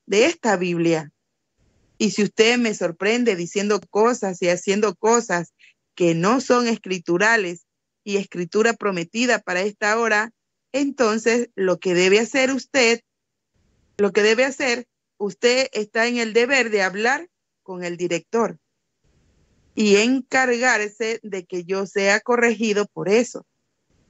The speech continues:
porque yo también soy un ser humano. Yo quiero ir al cielo,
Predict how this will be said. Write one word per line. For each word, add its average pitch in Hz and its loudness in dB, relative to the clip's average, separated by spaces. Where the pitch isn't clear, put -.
porque 196 2
yo 196 2
también 247 0
soy 190 -6
un 180 -10
ser 175 -6
humano. 202 -2
Yo 175 -2
quiero 262 2
ir 220 4
al 208 0
cielo, 262 -6